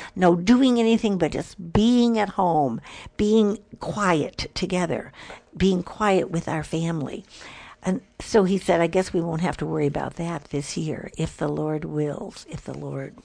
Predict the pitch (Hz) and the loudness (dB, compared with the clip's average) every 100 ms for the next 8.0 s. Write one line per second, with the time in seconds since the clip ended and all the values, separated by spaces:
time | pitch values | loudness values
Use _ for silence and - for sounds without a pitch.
0 | 262 226 220 220 - - - - - - | -12 -12 -12 -14 -20 -20 -20 -20 -18 -16
1 | - - - - _ _ _ - 214 220 | -14 -14 -16 -20 _ _ _ 4 6 8
2 | 226 196 151 151 - 208 170 131 - 214 | 6 2 2 2 4 6 6 4 4 6
3 | 254 254 302 339 320 262 196 - 190 165 | 6 6 2 2 2 2 2 2 4 4
4 | 147 - _ _ _ - 185 - 202 202 | 2 -2 _ _ _ -10 -10 -4 0 0
5 | 214 277 302 - 269 220 - 156 143 - | -2 -2 -4 -2 0 -2 -2 0 0 -2
6 | - - - 214 220 277 330 - 214 - | -12 -6 -2 0 2 0 -2 -4 -4 -2
7 | 185 - 170 165 156 156 160 147 135 139 | -2 0 -2 -2 -4 -4 -4 -2 -2 -2